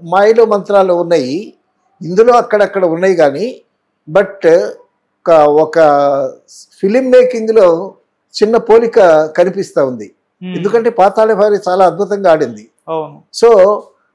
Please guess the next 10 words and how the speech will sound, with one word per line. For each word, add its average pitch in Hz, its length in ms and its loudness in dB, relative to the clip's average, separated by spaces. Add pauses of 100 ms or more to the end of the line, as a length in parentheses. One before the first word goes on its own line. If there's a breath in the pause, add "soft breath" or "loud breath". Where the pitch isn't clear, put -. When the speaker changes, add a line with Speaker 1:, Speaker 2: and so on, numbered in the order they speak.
Speaker 1:
రామారావు 214 500 2
గారు 185 260 2
అందగాడు 185 560 0
అతన్ని 170 340 -2
పెట్టి 151 560 -2 (800)
ఒక 151 200 -4 (760)
రాజకుమారుడిలాగా 175 920 0 (120)
చూపించి, 160 420 -8
ఇంకా - 960 -12
నలుగురు 175 680 0